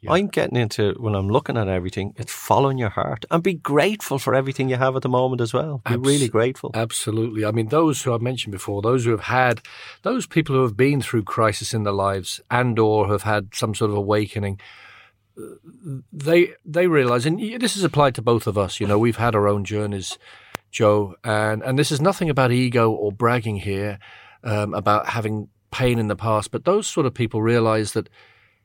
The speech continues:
Speaker 1: each day is a lifetime, right? Every single day is a gift, right? <laughs> You know, if you've been through a crisis or you've been through awakening, the following, you, you come out of that and you realize, Wow, every day is a gift.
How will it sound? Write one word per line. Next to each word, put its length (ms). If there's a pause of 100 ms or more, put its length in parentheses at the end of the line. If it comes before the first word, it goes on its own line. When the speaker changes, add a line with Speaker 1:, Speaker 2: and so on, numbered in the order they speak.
(400)
Speaker 1:
each 320
day 360
is 160
a 40
lifetime, 720 (320)
right? 180 (320)
Every 340
single 340
day 320
is 220
a 40
gift, 540
right? 300 (160)
<laughs> 160
You 180
know, 100 (200)
if 120
you've 160
been 200
through 180
a 40
crisis 460
or 120
you've 160
been 160
through 160
awakening, 420 (240)
the 80
following, 440 (220)
you, 380
you 140
come 260
out 180
of 80
that 200
and 100
you 60
realize, 400 (320)
Wow, 360
every 540
day 380
is 140
a 60
gift. 420